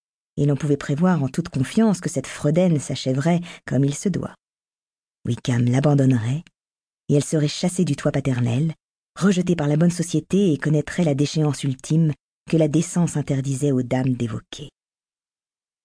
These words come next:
Pourtant, le mariage avait eu lieu. La nouvelle avait été annoncée par un voisin, William Goulding, qui, passant à cheval devant l'équipage de Longbourn, avait vu la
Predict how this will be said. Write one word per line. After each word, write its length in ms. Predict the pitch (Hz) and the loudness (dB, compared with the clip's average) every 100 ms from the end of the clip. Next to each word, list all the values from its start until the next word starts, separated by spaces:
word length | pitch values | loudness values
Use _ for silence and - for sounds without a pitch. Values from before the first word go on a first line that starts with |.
| _ _ _ - | _ _ _ 0
Pourtant, 480 | 285 - 180 170 269 | 0 2 0 0 2
le 80 | 285 | 4
mariage 420 | 233 196 190 202 | 6 6 4 4
avait 160 | 190 175 | 2 0
eu 40 | 151 | -2
lieu. 320 | 123 117 113 - _ _ _ _ _ | -4 -6 -10 -14 _ _ _ _ _
La 80 | 135 | 0
nouvelle 400 | 139 139 190 170 | 2 4 2 2
avait 100 | 131 | 0
été 240 | 139 143 | -2 0
annoncée 400 | 156 165 185 220 | 4 4 2 0
par 160 | 247 185 | 0 2
un 60 | 180 | 2
voisin, 420 | 175 190 156 120 - _ _ | 2 0 0 -4 -6 _ _
William 440 | 180 226 220 247 226 | 0 2 4 4 4
Goulding, 680 | 208 220 156 120 - - - _ _ _ _ | 2 0 0 -4 -6 -10 -16 _ _ _ _
qui, 120 | - | -4
passant 300 | 139 175 185 | 0 0 0
à 120 | 160 | 0
cheval 400 | 143 175 170 160 | 0 0 2 2
devant 180 | 131 131 | 0 0
l'équipage 540 | 139 156 165 165 156 120 | 0 0 0 -2 -2 -2
de 60 | |
Longbourn, 540 | 123 127 127 143 185 196 - _ _ _ | -2 -2 0 0 2 0 -2 _ _ _
avait 280 | 151 165 202 | -6 0 2
vu 160 | 147 | 2
la 120 | 147 | 0